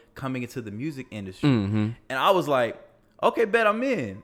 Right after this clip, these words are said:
Speaker 1: And so then, but I know you, you may hear people be like, "Okay, like, I'ma go, but not really, you know what I'm saying,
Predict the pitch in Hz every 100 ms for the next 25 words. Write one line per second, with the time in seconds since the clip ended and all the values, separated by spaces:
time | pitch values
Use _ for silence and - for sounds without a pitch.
0 | _ - 156 151 165 190 165 147 131 151
1 | 175 180 170 170 147 135 151 156 151 143
2 | 147 143 135 131 110 95 - 120 - 117
3 | 107 101 104 110 101 104 101 104 101 104
4 | 101 104 101 98 98 98 95 95 90